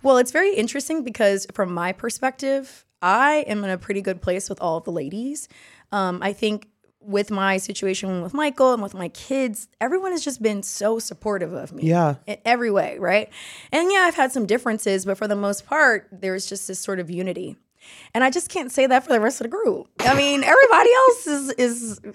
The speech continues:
Speaker 1: is fractured.
Speaker 2: Right. Ca-, Candace is winning, like, Song of the Year and using her speech to come for Giselle. <laughs>
Speaker 1: Yes.
Speaker 2: It's like, okay, we're,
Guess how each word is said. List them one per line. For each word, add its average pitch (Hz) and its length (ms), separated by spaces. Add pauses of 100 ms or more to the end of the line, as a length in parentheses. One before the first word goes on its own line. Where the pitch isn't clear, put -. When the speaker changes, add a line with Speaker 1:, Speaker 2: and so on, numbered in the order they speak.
(140)
Speaker 1:
is 220 240
fractured. 330 720
Speaker 2:
Right. 247 180
Ca-, - 260
Candace 302 400
is 262 160
winning, 214 400
like, 185 240
Song 190 360
of 175 140
the 185 80
Year 165 520
and 165 180
using 196 280
her 185 100
speech 190 400
to 156 180 (220)
come 185 220
for 180 180
Giselle. 170 320 (120)
<laughs> - 100
Speaker 1:
Yes. 392 460
Speaker 2:
It's - 180
like, 208 240
okay, 254 400
we're, 220 420